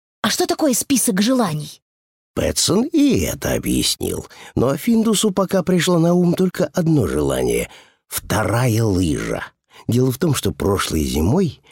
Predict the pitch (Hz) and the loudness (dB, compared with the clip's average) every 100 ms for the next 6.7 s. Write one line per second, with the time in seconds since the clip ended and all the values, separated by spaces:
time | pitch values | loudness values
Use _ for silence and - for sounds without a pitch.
0 | _ _ - 190 - 165 135 107 110 143 | _ _ -2 -2 0 0 0 0 0 0
1 | 139 113 87 123 143 101 87 98 - - | 0 0 0 0 0 0 -2 -2 -6 -4
2 | 156 151 143 139 147 135 92 - - - | -2 -2 0 2 2 2 0 -2 -8 -8
3 | _ _ _ 160 233 214 147 185 214 190 | _ _ _ 0 2 2 2 0 0 0
4 | 196 202 - - - - - - _ _ | 2 0 -2 -6 -4 -6 -8 -14 _ _
5 | _ _ _ 87 98 107 113 110 104 104 | _ _ _ 0 2 2 2 2 2 2
6 | 113 98 104 90 160 156 | 2 2 0 2 2 0